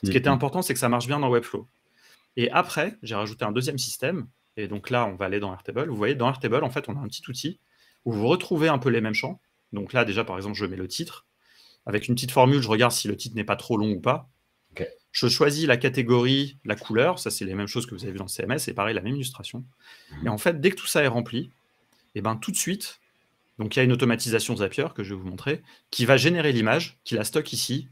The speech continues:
Speaker 1: Et j'ai aussi le lien vers l'image éventuellement si j'en ai besoin, quoi.
Speaker 2: Ah, royal.
Speaker 1: Voilà. Et donc là, et ça, c'est tout fait, euh, dans Zapier. Donc ça, je vous montre ici. Donc, génération de la cover.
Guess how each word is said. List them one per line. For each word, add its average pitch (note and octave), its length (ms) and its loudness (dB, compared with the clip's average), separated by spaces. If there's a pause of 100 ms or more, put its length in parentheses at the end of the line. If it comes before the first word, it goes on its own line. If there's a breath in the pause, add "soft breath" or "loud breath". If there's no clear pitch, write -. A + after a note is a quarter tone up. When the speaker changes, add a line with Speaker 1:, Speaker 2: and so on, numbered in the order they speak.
(140)
Speaker 1:
Et A2 100 0
j'ai B2 140 4
aussi C3 320 2
le A#2+ 100 4
lien A2+ 220 2
vers A2 160 0
l'image G2+ 320 0
éventuellement G2 420 -6
si - 140 -6
j'en F#2+ 120 -8
ai F#2+ 40 -8
besoin, F2+ 240 -12
quoi. - 720 -20
Speaker 2:
Ah, - 140 -10
royal. B1+ 300 -10 (720)
Speaker 1:
Voilà. - 280 -6
Et G2+ 80 -6
donc G2+ 280 -8
là, D3+ 340 4
et G#2 80 -2
ça, D#3+ 240 4
c'est - 160 0
tout - 180 -14
fait, D3+ 220 0
euh, A#2 100 4
dans A2 160 -2
Zapier. G#2 340 -2 (600)
Donc G2 220 -12
ça, A#2 280 -10
je G#2+ 140 -10
vous G2+ 40 -6
montre G#2 220 -10
ici. C3 360 -8 (840 loud breath)
Donc, G#2 80 -12
génération B2 400 0
de A#2 60 2
la G#2 100 2
cover. A#2 360 2